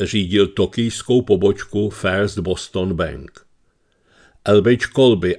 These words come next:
absolvoval Harvard v roce dva tisíce dva a Yale Law School v roce dva tisíce devět.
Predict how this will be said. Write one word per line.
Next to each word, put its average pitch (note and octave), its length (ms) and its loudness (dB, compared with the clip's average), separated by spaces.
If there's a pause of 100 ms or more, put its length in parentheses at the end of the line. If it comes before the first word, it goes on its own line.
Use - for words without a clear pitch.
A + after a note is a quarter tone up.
absolvoval A2+ 720 2
Harvard F#2+ 680 -2
v F#2+ 60 2
roce G2 280 -2
dva G2 140 0
tisíce G2+ 540 -4
dva F2 400 -6 (840)
a G2+ 200 0
Yale G#2 380 4
Law F#2+ 280 2
School G2 600 -2
v F#2+ 60 -6
roce F#2+ 300 -2
dva F2 160 -4
tisíce G2 540 -8
devět. F#2 500 -4